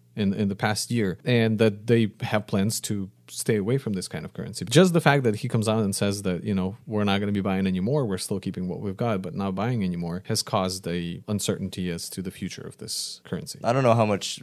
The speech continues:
Speaker 2: you wanna take his statements at face value, though. But, but really, like, who can talk about crypto without mentioning Elon Musk? Like, he has this army of, how many Twitter followers does he have now? Like, fifty-five million? A whole bunch of followers. And I have reason to think that a major cause of this volatility is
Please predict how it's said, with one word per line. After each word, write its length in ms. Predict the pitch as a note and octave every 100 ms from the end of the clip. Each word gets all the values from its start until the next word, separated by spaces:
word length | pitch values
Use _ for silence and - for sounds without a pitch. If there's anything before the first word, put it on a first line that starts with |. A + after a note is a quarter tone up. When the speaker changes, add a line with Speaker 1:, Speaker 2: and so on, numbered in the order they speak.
| -
Speaker 2:
you 160 | G#2 G2+
wanna 220 | G2 F2+
take 300 | - F2+ -
his 200 | F2 D#2+
statements 400 | - E2 E2+ -
at 140 | A#1
face 200 | - D#2
value, 360 | - D#2+ C#2 C#2
though. 200 | - - _
But, 560 | G2 A#2 G#2+ A2 - G#2
but 140 | A#2
really, 300 | A#2+ A#2+ F#2+
like, 160 | F2 F#2
who 80 | A#2
can 120 | A2+
talk 200 | G#2 G2
about 180 | F#2+ F2+
crypto 320 | G2 F#2 F#2+
without 300 | F2+ F#2 -
mentioning 440 | F2+ F2+ F2 E2+
Elon 360 | - F2 E2 D#2
Musk? 360 | D#2 D#2 - - _ _ _ - -
Like, 260 | G2 D#2
he 80 | G#2+
has 140 | A2 G2+
this 160 | G#2+
army 300 | E2+ G#2 G#2+
of, 160 | G2+ E2 D2+ - C2+
how 160 | F#2
many 180 | A2 G2+
Twitter 280 | - A2 G2
followers 400 | F2 F2 E2+ F2
does 140 | F2+
he 80 | F2+
have 180 | E2 D2+
now? 140 | D#2+
Like, 160 | C#2+ -
fifty-five 520 | A2 F#2 F#2+ F#2 F2
million? 440 | D#2+ E2 F#2+ G2+ A2+
A 80 | G2
whole 180 | G2 A#2
bunch 240 | A2+ G#2
of 60 | G2+
followers. 440 | G#2+ G#2 F#2 E2
And 80 | -
I 60 | G#2+
have 100 | G#2+
reason 260 | A#2+ A2+
to 100 | G2
think 220 | G2+ G#2+ F#2+
that 200 | F#2+ D#2+
a 40 |
major 280 | A2+ G2 G2
cause 300 | G#2+ G2+ F#2+
of 60 |
this 120 | F2+ D#2
volatility 640 | F2+ E2 - F2+ F2+ E2
is 260 | E2 D#2+